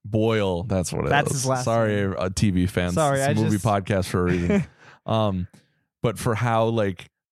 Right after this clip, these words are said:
Speaker 1: unhinged it is, it's also has, like, a pretty s-, like,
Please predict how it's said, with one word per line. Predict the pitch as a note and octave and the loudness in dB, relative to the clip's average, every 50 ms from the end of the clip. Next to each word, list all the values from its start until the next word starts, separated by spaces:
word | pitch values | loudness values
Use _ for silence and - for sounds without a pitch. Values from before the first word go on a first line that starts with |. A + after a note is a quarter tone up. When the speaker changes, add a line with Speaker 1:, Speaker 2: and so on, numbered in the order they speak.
| _ _ _ _ | _ _ _ _
Speaker 1:
unhinged | A#2 A#2+ A#2 A2 G2+ G#2+ A2+ A#2 B2 B2 A2 A2+ C3 | -2 0 2 2 2 2 2 2 2 2 2 2 2
it | B2+ B2+ | 2 2
is, | C#3 C#3 D3 D3+ C3+ | 2 2 2 2 2
it's | B2 G2+ - | 0 2 2
also | A2 G#2+ G#2+ - - A2+ G#2+ | 0 0 0 2 0 2 2
has, | G#2+ G#2+ G#2 G2+ G2+ | 2 2 2 2 0
like, | G2+ G2 F2+ - - _ _ _ _ _ _ _ _ _ _ _ | 0 0 -2 -6 -12 _ _ _ _ _ _ _ _ _ _ _
a | - G#2 | -6 -6
pretty | - - - - A2 G#2+ | -6 -2 0 2 2 2
s-, | G2 - - - - - - - | 2 2 2 2 2 0 0 -2
like, | - F2+ G2 F2+ E2 - - | 0 0 0 0 -2 -6 -12